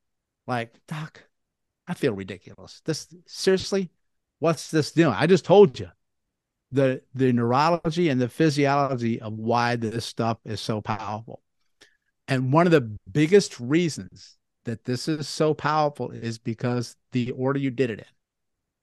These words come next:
That's a vastly different experience than just finding body parts and slapping yourself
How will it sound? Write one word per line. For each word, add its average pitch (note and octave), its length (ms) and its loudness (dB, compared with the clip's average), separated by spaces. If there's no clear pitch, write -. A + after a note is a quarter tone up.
That's C#3 200 2
a D3+ 80 8
vastly E3+ 760 4
different D#3+ 380 -2
experience B2 760 -4
than A#2 100 -6
just B2+ 240 -2
finding C#3 500 4
body C3 320 -2
parts B2+ 340 -6
and A2+ 120 -8
slapping B2 520 -6
yourself G#2+ 540 -4